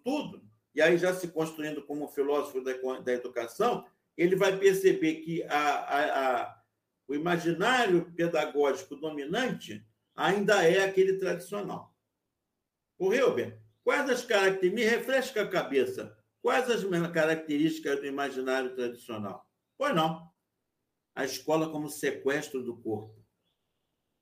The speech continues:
Você aí, quando começou a estudar, o que, que aconteceu com você no primeiro dia de aula?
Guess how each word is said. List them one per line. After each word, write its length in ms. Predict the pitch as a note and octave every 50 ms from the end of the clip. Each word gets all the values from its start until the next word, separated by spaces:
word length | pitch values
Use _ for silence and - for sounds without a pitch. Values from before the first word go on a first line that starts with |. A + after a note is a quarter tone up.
| _ _ _ _
Você 460 | B2 C#3 C3+ C3+ - - - F3 E3+
aí, 440 | D3+ C#3 C3 B2 G#2+ F#2+ - - - - _ _ _ _ _ _
quando 300 | - B2+ D3 C#3 C3 -
começou 420 | C3+ C#3 C#3 C#3 C3 - - C#3+ C#3
a 40 | C3
estudar, 600 | - - - B2+ A#2+ A#2+ A#2 G#2+ F#2+ - - -
o 640 | - - _ _ _ _ _ _ _ _ _ _
que, 120 | _ - -
que 60 | F3
aconteceu 640 | E3 - E3 D3+ - - C#3+ B2+ - - C#3 B2 -
com 60 | A#2
você 280 | A2+ B2 A#2+ A#2+ B2+ B2
no 140 | A#2+ -
primeiro 400 | - A#2 A#2 A#2 A#2 A#2+ A#2 A2+
dia 220 | G#2+ A#2 A#2+ G#2+ G#2
de 80 | A2
aula? 340 | G#2+ G2 F#2+ F#2 F2 G2+ -